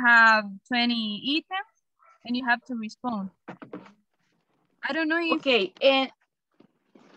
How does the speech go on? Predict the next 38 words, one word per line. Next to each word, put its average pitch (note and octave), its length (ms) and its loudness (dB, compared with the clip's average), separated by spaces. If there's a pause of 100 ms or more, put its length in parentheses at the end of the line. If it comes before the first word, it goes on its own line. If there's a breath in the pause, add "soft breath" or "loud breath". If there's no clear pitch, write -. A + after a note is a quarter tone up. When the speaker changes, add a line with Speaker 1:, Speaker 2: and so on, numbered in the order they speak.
(200)
Speaker 2:
do C#4 120 -4
we F#4 220 -2
have, E4+ 260 -2
do D4 100 -2
we F4+ 120 -4
have D#4+ 240 0
questionnaires, D4+ 1120 -4 (840)
uh, A3+ 240 4
at A3+ 140 0
the A#3 80 2
university A3+ 720 -2
or B3 100 0
not? F#3+ 340 -4
For G#3 120 -4
example, A3 400 -2 (360 loud breath)
in C#4 140 -4
the C4 120 6
school, F#4 680 -4
as A#3+ 200 -2
a B3 80 -2
teacher, F#4 300 -6
we D#4+ 140 -4
say, D4 180 -2
"Okay, F#4+ 400 -4
student, F4 420 -6
if C#4+ 240 -6
you E4+ 160 -4 (480)
want, D#4+ 460 -2 (440 loud breath)
make E4 220 -2
a E4+ 80 0
questionnaire C4+ 640 -2 (160)
related C4+ 380 -2
with C#4 300 -8
page, C#4+ 540 -4 (320 soft breath)
from A3+ 480 0
page C4+ 340 -2
five D#4 440 0
to C4+ 240 -4